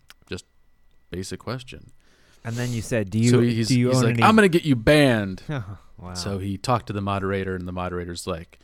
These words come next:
Speaker 1: "You need to cool off, bro." And I'm like, "Um,
Speaker 2: <laughs>
Speaker 1: cool off? <laughs>
Speaker 2: Wow.
Speaker 1: What?" <laughs> "Okay, bro." <laughs>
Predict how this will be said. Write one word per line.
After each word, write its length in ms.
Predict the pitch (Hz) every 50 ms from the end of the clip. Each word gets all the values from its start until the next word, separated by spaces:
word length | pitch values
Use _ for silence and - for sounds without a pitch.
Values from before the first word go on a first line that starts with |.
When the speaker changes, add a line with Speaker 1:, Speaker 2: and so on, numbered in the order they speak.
| _ _
Speaker 1:
"You 140 | 131 151 208
need 120 | 180 -
to 60 | 117
cool 360 | - - - 147 123 107 101 104
off, 220 | 113 107 95 -
bro." 320 | 90 - 95 92 92 90 95
And 100 | 92 92
I'm 100 | 90 90
like, 300 | 85 85 80 _ - _ _ _ _ _ _ _ _ _
"Um, 680 | 85 85 87 82 82 82 82 82 82 82 82 82 82 82 85 85 - - - - - _ _ _
Speaker 2:
<laughs> 400 | _ - 151 123 - _ _ -
Speaker 1:
cool 300 | - - 131 131 98 92
off? 400 | 110 113 87 82 85 - - _ _ _ -
<laughs> 680 | 208 - - - _ _ _ _ _ _ _ _ _
Speaker 2:
Wow. 160 | 101 107 110 98
Speaker 1:
What?" 300 | - - 156 214 - _ _ _ _ _ _ _ - - - _ 294 - _ _ _ _ _ _ _ _ - - - 294
<laughs> 800 | 233 - _ _ _ - - - - - _ _ _ _ _ -
"Okay, 380 | 104 - - 139 147 151 139
bro." 640 | 110 95 90 82 90 92 101 107 120 143 151 160 - _ _
<laughs> 40 | _